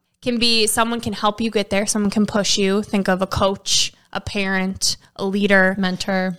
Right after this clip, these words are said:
Speaker 1: Yep. Or you can trigger it yourself. And the thing is that anyone can trigger it at any time. And he goes into this beautiful explanation of Rosa Parks,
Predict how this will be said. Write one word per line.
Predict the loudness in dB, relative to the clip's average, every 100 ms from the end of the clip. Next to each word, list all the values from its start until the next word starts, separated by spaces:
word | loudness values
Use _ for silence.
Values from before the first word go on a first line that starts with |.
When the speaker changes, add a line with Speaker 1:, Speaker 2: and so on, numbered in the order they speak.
| -6
Speaker 1:
Yep. | -2 -2 -4 _ _
Or | -4
you | -2
can | -2
trigger | -2 0
it | 0
yourself. | -2 -4 -4 -6 -14 -18 -18 -20 _ _ _
And | -4
the | -4
thing | 0 0
is | 0
that | 0 0 0 -4 _ -2
anyone | 2 2 2 0
can | -2
trigger | -2 -2 0
it | -2
at | -2
any | -2 -2
time. | 0 0
And | 2
he | 4
goes | 4 4
into | 4 2
this | 0 -2
beautiful | -4 -2 0 0 -2 0 0 2
explanation | -2 -2 -2 -2 -2 -4
of | -2 0 0 -4 -8 -20 _
Rosa | -2 0 0
Parks, | -2 -6 -6 -4 -2